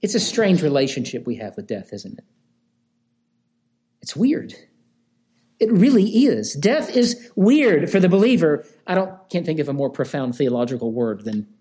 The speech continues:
weird. Strange, same thing. It's better than being all terror, all bad,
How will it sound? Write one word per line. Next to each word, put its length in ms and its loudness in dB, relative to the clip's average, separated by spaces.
weird. 460 0
Strange, 720 -4
same 260 -2
thing. 240 -12
It's 160 -6
better 640 0
than 160 4
being 220 4
all 400 2
terror, 520 0
all 320 2
bad, 560 -2